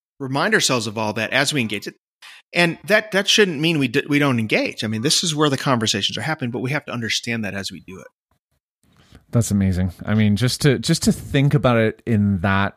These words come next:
Speaker 2: frame, right? Would you say this in a room of a hundred people? And even just right now, Podcast
Speaker 1: Mm-hmm.
Speaker 2: Family, if you're listening,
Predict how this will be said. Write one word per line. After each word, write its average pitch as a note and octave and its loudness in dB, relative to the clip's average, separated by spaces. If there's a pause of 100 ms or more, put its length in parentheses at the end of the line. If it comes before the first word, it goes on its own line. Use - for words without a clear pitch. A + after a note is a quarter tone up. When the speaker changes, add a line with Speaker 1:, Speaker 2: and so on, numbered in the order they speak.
(120)
Speaker 2:
frame, F#2 -2 (160)
right? G#2 0 (280)
Would A#2+ 2
you D3 4
say C3 4
this G2 -2 (640)
in A#2 2
a A2 4
room G#2+ 4
of G2+ 0
a G2+ 2
hundred G2 0
people? F#2+ -4
And B2+ 2
even D3+ 4
just C#3 4
right C3 4
now, A#2 4
Podcast G#2 0
Speaker 1:
Mm-hmm. G#2+ 0
Speaker 2:
Family, F#2+ 0
if F#2+ -4
you're A2 2
listening, G#2 0